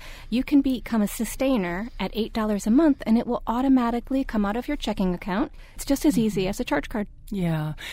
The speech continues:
Speaker 2: We have heard from people that would just touch you. We've had kids give us their lemonade stand money. I've met those same kids now as grown-ups coming to events that I host.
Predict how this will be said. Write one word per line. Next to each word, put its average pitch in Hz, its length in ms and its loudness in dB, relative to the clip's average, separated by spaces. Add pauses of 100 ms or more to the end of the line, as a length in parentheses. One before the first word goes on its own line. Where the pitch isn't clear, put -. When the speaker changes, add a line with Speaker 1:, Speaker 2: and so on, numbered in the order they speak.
(180)
Speaker 2:
We 277 220 4
have 262 240 2
heard 196 320 -2
from 196 200 2
people 160 680 -2
that 180 360 0
would 180 240 0
just 185 380 0
touch 196 340 -2
you. - 180 -4
We've 214 200 0
had 175 240 -4
kids 214 680 -2 (540)
give 202 220 0
us 196 240 -2
their 180 200 -2
lemonade 175 580 0
stand 196 540 -2
money. 185 640 0 (380)
I've 180 180 0
met 180 300 2
those 170 180 0
same 175 320 -2
kids 175 380 -2
now 170 220 -2
as 165 120 -4
grown-ups 170 640 -2
coming 175 360 0
to 165 260 2
events 175 420 0
that 185 140 -2
I 208 120 -2
host. 170 480 0